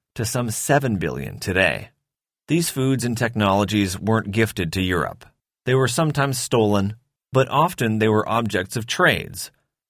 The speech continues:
like those Barnston was tasked with documenting at Fort Langley. On Thursday, August second, eighteen twenty-seven, Barnston records the following exchange. Two hundred weight of sturgeon was traded for, with red bays,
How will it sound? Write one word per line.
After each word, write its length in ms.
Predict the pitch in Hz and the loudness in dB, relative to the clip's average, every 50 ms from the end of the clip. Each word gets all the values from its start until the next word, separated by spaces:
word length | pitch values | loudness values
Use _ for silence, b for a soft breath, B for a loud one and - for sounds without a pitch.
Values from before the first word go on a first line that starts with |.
| _ - | _ -8
like 160 | 85 85 104 | -6 -2 0
those 240 | 107 110 110 95 95 | 2 2 2 2 2
Barnston 560 | 101 110 113 127 135 120 - - 104 95 90 | 2 2 2 2 0 -4 -4 -4 -4 -4 -2
was 160 | 87 82 - | -4 -6 -6
tasked 480 | - - 92 87 87 90 98 - - 101 | -4 -2 0 0 0 0 -2 -4 -8 -10
with 160 | 85 85 - | -10 -6 -2
documenting 800 | - 113 110 110 113 - 110 107 104 101 - 107 101 104 101 - - | 0 2 2 0 0 -2 -2 0 -2 -2 -2 -2 -2 -2 -4 -6 -8
at 120 | 120 110 | -8 -8
Fort 280 | - - 113 104 - - | -6 -2 -2 -2 0 0
Langley. 480 | 104 98 87 80 71 62 55 52 - - _ _ _ _ _ _ _ _ _ _ _ - | 0 0 0 0 -2 -4 -8 -12 -14 -18 _ _ _ _ _ _ _ _ _ _ _ -8
On 220 | 95 92 87 87 | -6 -6 -6 -4
Thursday, 540 | - 113 113 113 117 110 113 117 110 110 - | -2 0 0 0 0 0 -2 -2 -2 0 0
August 400 | - 107 107 104 101 98 90 - | 2 2 2 2 2 -2 -2 -2
second, 480 | - 135 117 117 - 123 107 104 - - - | -2 -2 -2 -2 -2 -2 -2 -2 -2 -4 -4
eighteen 400 | 135 151 - - - 147 139 131 | -4 -4 -4 -4 -4 -4 -2 -2
twenty-seven, 760 | - - 127 120 107 - - - 131 117 101 87 90 95 b b b b b _ _ - | -2 -4 -2 -2 -2 -2 0 0 0 0 0 -4 -6 -8 b b b b b _ _ 0
Barnston 480 | 139 156 175 175 - - 170 160 147 | 0 0 0 -2 -4 -4 -4 -2 -2
records 480 | 139 131 - - 127 127 127 131 123 - | -2 -2 -4 -4 -2 -2 -2 -2 -2 -4
the 120 | - 113 | -6 -4
following 440 | 113 95 90 87 92 95 92 92 90 | -2 0 0 0 0 0 -2 -2 -4
exchange. 800 | 87 82 - - - - 101 87 69 - - - - - - - _ _ _ _ _ _ _ _ _ _ _ _ _ _ _ _ | -6 -8 -8 -8 -6 -4 -4 -2 -4 -6 -8 -8 -8 -8 -8 -10 _ _ _ _ _ _ _ _ _ _ _ _ _ _ _ _
Two 200 | - 202 196 185 | -2 0 2 2
hundred 320 | 151 165 156 156 160 139 | 2 2 4 4 2 2
weight 280 | 117 117 120 123 127 120 | 2 2 2 2 2 2
of 100 | 117 107 | 0 -2
sturgeon 520 | - - 151 151 143 123 101 101 101 101 | -4 0 2 2 2 2 2 0 0 0
was 160 | 95 87 - - | -2 -4 -6 -4
traded 380 | - 160 139 127 110 85 - | -2 0 0 0 0 -4 -4
for, 380 | - 87 85 82 85 98 104 - - | -4 -2 0 0 0 -2 -4 -6 -6
with 180 | 95 90 87 | -6 -6 -4
red 300 | 87 101 104 98 85 82 | 0 0 0 0 0 0
bays, 480 | 95 107 110 107 101 98 95 92 - | 0 2 2 2 2 0 0 -2 -6